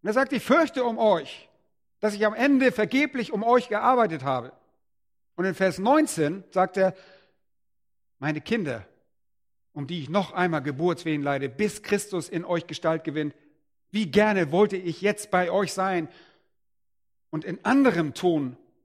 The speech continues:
zu euch reden, denn ich weiß nicht, woran ich mit euch bin.“ Und schließlich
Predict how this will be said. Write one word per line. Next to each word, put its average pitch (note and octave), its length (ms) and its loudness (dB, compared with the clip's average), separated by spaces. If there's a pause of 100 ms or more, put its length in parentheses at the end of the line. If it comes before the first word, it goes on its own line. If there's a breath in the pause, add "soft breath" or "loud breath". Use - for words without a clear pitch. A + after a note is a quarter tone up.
(140)
zu F#3 180 -2
euch D#3 180 -4
reden, C#3+ 320 -6 (1300)
denn D#3+ 100 0
ich B2 140 -6
weiß C#3+ 240 -2
nicht, C#3+ 380 -8 (1000)
woran C#3 520 -4 (260)
ich - 160 -14
mit D3 220 -6
euch C3 260 -8
bin.“ G#2+ 340 -8 (1800)
Und C3+ 60 -18
schließlich B3 580 0